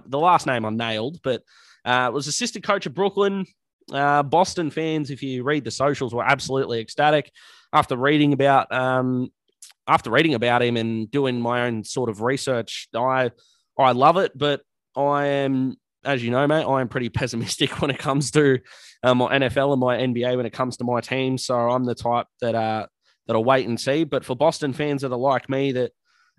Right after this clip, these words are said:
uh, are waiting and seeing, what are your initial thoughts as a neutral fan?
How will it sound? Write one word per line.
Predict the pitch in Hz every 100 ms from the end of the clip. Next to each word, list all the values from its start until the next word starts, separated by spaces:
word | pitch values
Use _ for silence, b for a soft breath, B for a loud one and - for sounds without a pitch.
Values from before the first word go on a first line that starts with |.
| -
uh, | 117 117 117
are | 120 117
waiting | 135 139 139 127
and | 120
seeing, | - 135 143 151 147
what | 139
are | 135
your | 131 131
initial | 123 120 120
thoughts | - 120 107 -
as | 110
a | 110 110 104 -
neutral | 107 113 127
fan? | 104 101 80